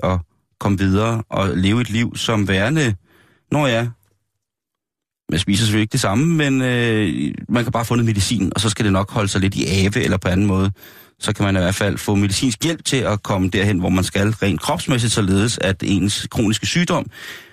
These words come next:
lægger sig på et niveau, som kan være tilforladeligt i forhold til den ramme, som lægerne giver, når man skal prøve at leve så lang tid som overhovedet muligt. En anden ting, som er godt for din krop, Jan, det er noget, der hedder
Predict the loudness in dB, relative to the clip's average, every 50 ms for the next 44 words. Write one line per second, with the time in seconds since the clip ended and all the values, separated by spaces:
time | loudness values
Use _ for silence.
0 | -20 _ _ _ _ _ -2 0 0 0 0 0 0 -2 -2 -2 0 0 0 2
1 | 2 0 0 2 2 0 0 0 -2 -2 -2 -2 -2 -2 0 0 2 2 0 0
2 | 0 -2 -2 -2 0 0 0 2 0 0 0 0 0 -2 -4 _ -12 -14 -14 -16
3 | _ _ _ _ 0 0 2 2 0 -2 -6 _ _ _ _ -8 -4 -2 -2 -2
4 | 0 0 0 2 2 2 2 2 2 2 2 0 0 0 2 2 2 2 2 0
5 | 0 0 0 -2 -2 -2 -4 -8 -16 -20 -20 -20 -20 -8 _ 0 0 2 0 0
6 | 0 -2 -2 -2 -4 -8 _ -4 -2 0 0 0 2 2 2 2 2 2 0 0
7 | -2 -2 -2 -2 -2 -2 -2 -2 -4 -2 0 0 2 2 2 0 2 2 2 2
8 | 2 0 -2 -2 -4 -4 -6 -12 -18 -20 -20 -20 -18 -18 -14 -14 -12 -12 -12 -14
9 | -16 -18 -20 -20 -20 _ _ _ _ _ _ _ -2 0 0 0 2 2 2 2
10 | 2 0 0 0 0 0 0 2 2 0 0 -2 -4 -10 -16 -20 _ _ _ _
11 | _ -18 -6 -2 -2 -2 -2 -2 -4 -2 0 0 0 0 -2 -4 -4 -2 -2 -2
12 | 0 0 0 0 0 2 2 2 2 2 2 2 4 2 2 0 0 -2